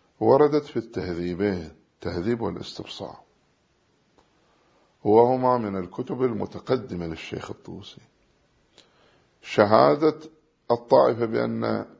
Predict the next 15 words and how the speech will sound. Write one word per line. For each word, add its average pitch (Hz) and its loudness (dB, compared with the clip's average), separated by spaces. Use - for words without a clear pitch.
الثلاثة 110 2
لا 110 4
يروون 107 2
ولا 107 2
يرسلون 104 -2
إلا 120 2
عن 123 2
ثقة 113 0
ورد 123 6
في 120 -4
العدة 117 2
للشيخ 104 -4
الطوسي، 90 -10
وكتاب 107 2
العدة 117 -4